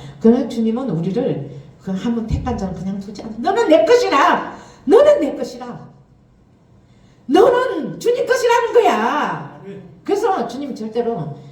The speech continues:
Speaker 1: 응? 놔주질 않아. 아, 정말 하나님 감사하죠. 정말 저는 히스-, 히스기야,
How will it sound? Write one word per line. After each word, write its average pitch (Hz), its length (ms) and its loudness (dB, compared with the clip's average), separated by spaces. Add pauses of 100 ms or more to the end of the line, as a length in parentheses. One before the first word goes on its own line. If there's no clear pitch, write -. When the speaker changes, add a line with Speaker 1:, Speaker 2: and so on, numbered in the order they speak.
(220)
Speaker 1:
응? 190 240 -10 (280)
놔주질 185 460 -12
않아. 202 120 -14 (1700)
아, - 60 -18 (280)
정말 202 560 -4
하나님 185 320 -4
감사하죠. 160 600 -6 (480)
정말 320 680 -8 (240)
저는 247 320 -2
히스-, - 420 -4
히스기야, 339 640 4